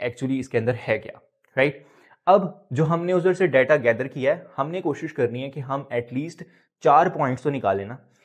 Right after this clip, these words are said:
दो, चूंकि इसके दो हिस्से हैं, अ, फर्स्ट पार्ट था, both,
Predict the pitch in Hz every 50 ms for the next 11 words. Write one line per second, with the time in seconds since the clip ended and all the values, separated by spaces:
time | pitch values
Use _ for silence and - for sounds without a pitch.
0 | _ _ - 104 143 151 165 - - - - 165 160 180 - 165 - - 190 165
1 | 135 131 160 190 196 190 196 - 190 185 185 190 196 - _ _ - 127 127 127
2 | 123 - - 143 151 156 - - 156 151 147 147 - 170 175 175 - - - _
3 | 123 113 135 156